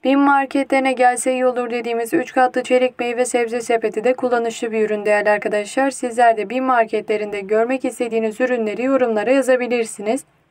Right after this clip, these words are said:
Metal yumurtalık, fiyatı yüz yirmi sekiz lira. İki katlı ahşap tatlı standı aktüel ürün olarak gelse iyi olur dediğimiz ürünler arasında.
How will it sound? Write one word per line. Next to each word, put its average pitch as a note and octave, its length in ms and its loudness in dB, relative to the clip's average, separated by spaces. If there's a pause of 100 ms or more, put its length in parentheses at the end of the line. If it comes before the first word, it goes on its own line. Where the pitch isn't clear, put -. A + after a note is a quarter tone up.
(100)
Metal C4 360 2
yumurtalık, A#3 600 0
fiyatı C4 260 0
yüz B3 140 -2
yirmi A#3 200 -2
sekiz G#3+ 420 0
lira. G#3+ 240 0 (600)
İki D4 220 2
katlı C#4+ 320 2
ahşap C4+ 360 2
tatlı C4+ 300 2
standı B3+ 380 2
aktüel B3+ 360 2
ürün A#3 180 0
olarak A3 480 0
gelse A#3 360 0
iyi A#3+ 160 0
olur A3+ 320 -2
dediğimiz A#3 420 0
ürünler A#3+ 400 2
arasında. G#3+ 580 0